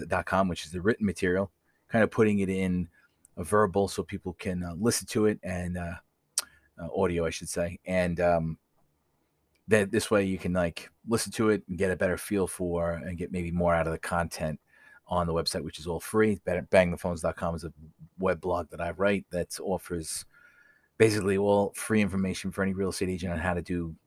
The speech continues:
something like this, hosting a sex-, uh, successful open house, how to use the C R M, bad advice, good advice, um, you know, stuff that I've learned over the years to, uh, generate a six-figure, uh, income, steady six-figure income.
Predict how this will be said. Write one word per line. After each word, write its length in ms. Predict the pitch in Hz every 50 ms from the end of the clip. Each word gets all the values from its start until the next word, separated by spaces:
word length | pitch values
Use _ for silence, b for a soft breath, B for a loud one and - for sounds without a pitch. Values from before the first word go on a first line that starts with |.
| _ _
something 320 | - - 110 - - 95
like 160 | 90 85 - -
this, 220 | 98 98 - -
hosting 320 | - 92 87 - 90 85
a 20 | 80
sex-, 340 | - - 80 - - - - -
uh, 160 | 90 82 80
successful 480 | - - - - - 87 - - - - -
open 220 | - - 117 110
house, 480 | - 135 131 127 123 117 - - - - B B B B B B B B
how 100 | - 104
to 60 | 92
use 160 | 90 90 82 -
the 80 | 85
C 180 | - - - 95
R 260 | 90 85 - 107 117
M, 380 | 123 123 120 120 117 113 104 _ _ b b b b b b b b -
bad 260 | 107 113 120 120 117
advice, 380 | 107 98 117 113 110 104 -
good 160 | - 104 123 127
advice, 600 | 120 104 107 117 113 110 107 - - - - -
um, 800 | - - 101 101 101 98 98 95 95 92 92 92 92 95 95 95
you 220 | 98 98 101 107 95
know, 100 | 92 87 _
stuff 300 | - - - 131 117 -
that 100 | - 110
I've 220 | 104 101 92 95 98 104
learned 280 | 110 107 104 101 101
over 160 | 101 95 90
the 100 | 92 95
years 540 | 92 92 92 92 92 90 87 87 - - - -
to, 300 | - 95 90 87 87 85
uh, 60 | 82 80
generate 560 | - - 92 92 92 92 92 87 87 87 - -
a 380 | 98 87 85 82 80 78 78 -
six-figure, 800 | - - - 98 - - - - 98 87 80 85 82 80 80 80
uh, 120 | 80 82 - _ -
income, 400 | 104 92 85 - 90 80 78 76
steady 560 | - - - - 95 87 87 90 87 82 - b b b b b b b b b b b b b
six-figure 560 | - - 92 - - - 90 80 80 82 82
income. 360 | 85 76 - 78 76 71 -